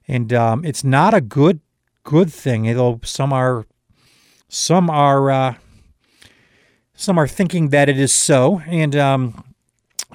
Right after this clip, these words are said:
let me tell you what, let's not talk about deconstructionism. It's deconstructionism and the future of the church. And, uh, this article that I read is actually sort of, uh,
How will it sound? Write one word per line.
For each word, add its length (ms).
let 260
me 80
tell 100
you 60
what, 120
let's 200
not 160
talk 260
about 260
deconstructionism. 880
It's 160
deconstructionism 1200
and 120
the 40
future 380
of 80
the 80
church. 540
And, 180
uh, 140
this 180
article 360
that 120
I 60
read 320
is 140
actually 560
sort 320
of, 200
uh, 300